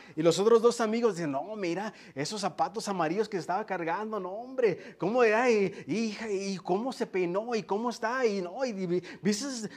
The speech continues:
toda la babota ahí seca? No, no se va, no se lavó la cara antes de venir a la escuela o nada de eso, ¿verdad? Ahí están hablando de ti", y eso, y aquí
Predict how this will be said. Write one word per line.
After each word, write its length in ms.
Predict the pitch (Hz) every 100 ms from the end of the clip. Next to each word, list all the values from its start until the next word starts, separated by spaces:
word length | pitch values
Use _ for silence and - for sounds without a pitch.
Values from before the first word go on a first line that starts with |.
| -
toda 180 | 220 226
la 140 | 254
babota 380 | 233 202 220 240
ahí 120 | 233
seca? 420 | 240 214 240 247 247
No, 280 | 202 254
no 120 | 269 226
se 120 | 240
va, 220 | 240 196 - 262
no 160 | 160 185
se 100 | 240
lavó 240 | 214 202
la 140 | 233
cara 140 | 226 233
antes 180 | 226 240
de 80 |
venir 160 | 208 202
a 40 |
la 80 | 220
escuela 480 | 185 - 208 247 240
o 100 | 202
nada 260 | 180 220 254
de 120 | 269
eso, 260 | 285 294 277
¿verdad? 260 | 262 285 - - - -
Ahí 80 |
están 200 | 180 254
hablando 240 | 240 233 247
de 80 | 233
ti", 300 | 262 247 -
y 180 | 165 190
eso, 200 | 220 233
y 140 | 170
aquí 400 | 170 175 240 262